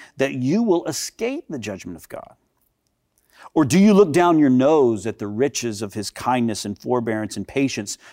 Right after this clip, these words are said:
just like you look down your nose at others?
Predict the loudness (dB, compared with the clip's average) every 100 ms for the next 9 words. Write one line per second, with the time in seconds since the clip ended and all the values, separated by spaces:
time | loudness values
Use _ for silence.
0 | -6 -2 -2 0 0 0 0 2 4 2
1 | 0 0 2 2 0 0 2 2 2 0
2 | -4 -4 -6 -8 -16 -18 -18